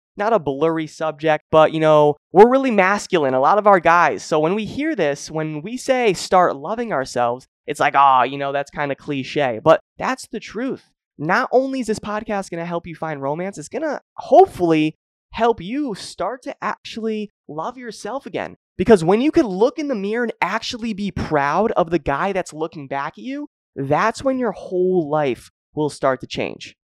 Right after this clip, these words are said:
When you make commitments and you actually stay true, finally, to those commitments, that's when you actually see dramatic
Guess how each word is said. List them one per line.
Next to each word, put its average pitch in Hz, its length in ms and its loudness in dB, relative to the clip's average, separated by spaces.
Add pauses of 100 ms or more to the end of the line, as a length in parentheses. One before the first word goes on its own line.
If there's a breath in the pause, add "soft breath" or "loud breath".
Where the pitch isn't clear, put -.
(180)
When 175 200 4
you 311 180 6
make 247 280 0
commitments 208 560 -2
and 185 120 -2
you 226 120 0
actually 285 440 -4
stay 190 680 -6
true, 170 500 -4
finally, 233 800 -4 (240)
to 190 120 -6
those 196 300 -4
commitments, 175 640 -6 (240)
that's 170 280 -4
when 277 120 -6
you 277 180 -10
actually 220 480 -6
see 208 220 -14
dramatic 170 880 -6